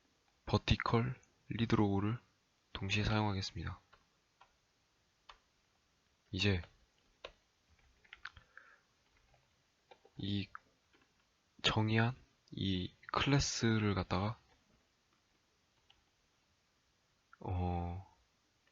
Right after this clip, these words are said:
여기 적용을 시켜주고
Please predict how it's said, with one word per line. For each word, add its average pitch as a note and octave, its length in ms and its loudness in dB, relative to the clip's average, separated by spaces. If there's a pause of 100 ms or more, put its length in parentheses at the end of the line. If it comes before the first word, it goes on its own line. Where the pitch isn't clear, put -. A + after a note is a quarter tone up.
(2000)
여기 G2 180 2
적용을 G#2 460 2
시켜주고 G#2+ 520 -2